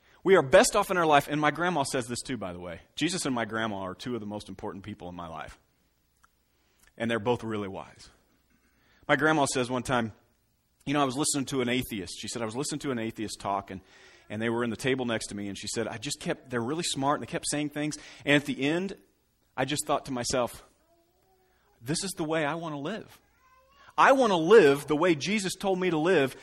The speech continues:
whether the end is true or not." I, she said, "I believe the end is true completely, but I am so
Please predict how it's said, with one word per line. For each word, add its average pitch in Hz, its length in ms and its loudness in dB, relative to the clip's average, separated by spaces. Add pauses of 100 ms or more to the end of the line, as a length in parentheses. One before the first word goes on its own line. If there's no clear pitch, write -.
(280)
whether 208 500 8
the 190 220 0
end 285 260 6
is 214 160 2
true 269 260 0
or 214 80 2
not." 233 440 2 (120)
I, 214 120 0
she - 140 -4
said, 185 160 4
"I 220 100 10
believe 254 300 6
the 214 100 2
end 240 120 2
is - 80 0
true 226 200 -2
completely, 190 440 -4 (200)
but - 180 6
I 262 140 4
am 165 160 0
so 247 600 0